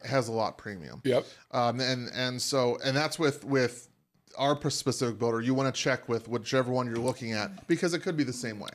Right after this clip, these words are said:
Speaker 2: And Bill wants to know how big the house is square footage wise.
Speaker 1: Uh, two thousand and one square feet.
Speaker 2: What's interesting about that question is Americans speak in square footage. It's a, it's a four three, two thousand square feet. In the U K, the size isn't in their head at all.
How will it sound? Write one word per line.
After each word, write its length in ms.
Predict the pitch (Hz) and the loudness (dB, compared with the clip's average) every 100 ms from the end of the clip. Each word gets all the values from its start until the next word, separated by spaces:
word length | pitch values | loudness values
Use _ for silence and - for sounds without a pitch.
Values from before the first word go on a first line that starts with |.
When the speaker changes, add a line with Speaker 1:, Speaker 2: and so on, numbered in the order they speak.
| - | -8
Speaker 2:
And 140 | 104 | 0
Bill 140 | 113 131 | 4 4
wants 180 | 110 | 4
to 60 | 113 | 4
know 120 | 104 | 4
how 140 | 92 98 | 4 4
big 200 | 92 87 | 2 2
the 80 | |
house 260 | 87 85 - | 2 2 0
is 120 | 78 | -2
square 280 | - - 76 | 0 2 0
footage 300 | - 73 64 | 0 -4 -4
wise. 240 | 65 69 - - - - | -6 -8 -12 -18 -20 -8
Speaker 1:
Uh, 220 | - 131 | -2 0
two 160 | 123 190 | 0 -4
thousand 400 | 180 170 151 151 | -2 0 0 -4
and 140 | 120 | -4
one 200 | 113 110 113 | -4 -6 -8
square 240 | - 95 | -6 -6
feet. 200 | - 78 117 | -6 -4 -2
Speaker 2:
What's 100 | 165 | 2
interesting 320 | 208 190 160 | 4 4 4
about 220 | 135 117 | 4 4
that 180 | 117 110 | 4 2
question 420 | 139 135 127 107 | 2 2 2 0
is 180 | 104 95 | 0 0
Americans 880 | 110 117 139 160 143 135 117 107 - - | 0 2 4 4 4 0 0 -2 -4 -4
speak 320 | - 131 120 | -2 -2 0
in 120 | 117 | -2
square 340 | 95 - 107 92 | -2 2 4 4
footage. 420 | 113 92 80 - | 0 0 -2 -6
It's 80 | 110 | -4
a, 180 | 107 | -2
it's 120 | 123 113 | -2 -2
a 60 | |
four 300 | 95 - 156 156 | -2 2 2 2
three, 420 | 127 127 123 117 | 2 4 4 2
two 180 | 117 117 | -2 -2
thousand 340 | 110 95 90 | 2 0 -2
square 260 | 87 92 80 | -4 -2 -2
feet. 340 | - 95 - - - | -2 -2 -2 -12 -10
In 100 | - | -2
the 80 | 113 | 0
U 200 | 110 139 | 2 2
K, 420 | 139 147 139 175 - - - - _ - | 2 0 2 0 -4 -20 -20 -20 _ -2
the 100 | 101 | 0
size 760 | - - 123 123 135 147 - - | 2 4 4 4 4 2 -2 -2
isn't 300 | 117 110 113 | 0 2 2
in 80 | 113 | 0
their 140 | 104 | 0
head 320 | 95 110 104 101 | 0 2 4 4
at 100 | 92 | 4
all. 460 | 92 95 - - | 4 2 -2 -12